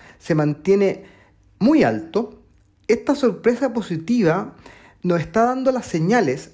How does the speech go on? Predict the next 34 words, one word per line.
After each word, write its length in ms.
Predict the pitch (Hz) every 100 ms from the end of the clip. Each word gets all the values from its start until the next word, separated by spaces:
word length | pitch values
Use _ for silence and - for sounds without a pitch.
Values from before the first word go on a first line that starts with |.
| -
de 220 | 156 165
que 100 | 170
las 120 | 165
condiciones 580 | 180 170 156 - 254 269
financieras 760 | 254 196 170 160 208 214 208
ajustadas 800 | 185 - - - - 311 240 123
que 140 | -
tiene 240 | 123 135 127
hoy 40 |
día 240 | 127 139 135
la 80 |
economía 580 | 117 117 117 117 151 240 - - - _
están 340 | 165 160 262
impulsando 640 | 294 - 180 160 302 320 214
efectivamente 960 | 160 160 165 165 302 262 131 117 -
a 80 | -
una 180 | 220 175
reducción 480 | 143 117 113 131 120
de 100 | 113
la 60 |
inflación. 420 | 107 - - - - _ _ _ _ _ _ _ _ _ _ - - _ _
De 120 | 170
esta 140 | 240 269
manera 280 | 262 285 214
esperamos 720 | - 180 208 240 160 95 - _ _ _
que 120 | -
la 80 | 165
inflación 460 | 156 156 139 196 190
desacelere 640 | 185 170 160 170 202 175
rápidamente 960 | 143 143 202 269 285 277 285 311 247 135
en 60 |
los 100 | 120
próximos 480 | - 139 139 139 127
meses, 460 | 160 170 160 113